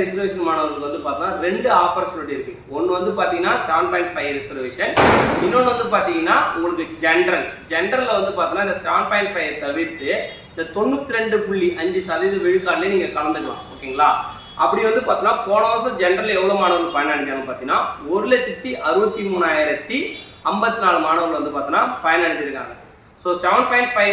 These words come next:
ரிசர்வேஷன்ல என்னென்ன கம்யூனிட்டிக்கு எவ்வளோ சதவீதம் ஒதுக்குறாங்கன்றத உங்களுக்கு டீட்டெயிலாக இங்கே கொடுத்துருக்கேன். So, இதை செக் பண்ணிங்க. செவன் பாயிண்ட் ஃபைவ் ரிசர்வேஷன் இந்த வருடம் வந்து பார்த்தோன்னா எவ்வளோ சீட் எக்ஸ்ட்ரா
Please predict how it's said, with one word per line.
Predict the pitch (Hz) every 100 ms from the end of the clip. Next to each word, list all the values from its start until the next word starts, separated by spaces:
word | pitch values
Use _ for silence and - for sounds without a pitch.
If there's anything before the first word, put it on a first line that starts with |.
| 190
ரிசர்வேஷன்ல | 185 196 180 165 143 156 214 226 156 160
என்னென்ன | 208 262 254 -
கம்யூனிட்டிக்கு | - 190 190 175 165 143 226 254 - - - - 180
எவ்வளோ | 226 254 180
சதவீதம் | 180 196 175 165
ஒதுக்குறாங்கன்றத | 180 185 180 165 147 143 175 - 156
உங்களுக்கு | 147 139
டீட்டெயிலாக | 147 156 165 170
இங்கே | 143 131
கொடுத்துருக்கேன். | 127 139 127 147 - -
So, | - 135
இதை | 131 -
செக் | 143 -
பண்ணிங்க. | 196 160 135 156 214 - - - - -
செவன் | 190 247 240
பாயிண்ட் | 240 226
ஃபைவ் | 196 190 175
ரிசர்வேஷன் | 208 202 170 - 160 170
இந்த | 214 240 226
வருடம் | 208 208 220 180
வந்து | 180 165
பார்த்தோன்னா | 151 160 165 160
எவ்வளோ | 196 220 196
சீட் | 208 202 156 151
எக்ஸ்ட்ரா | - -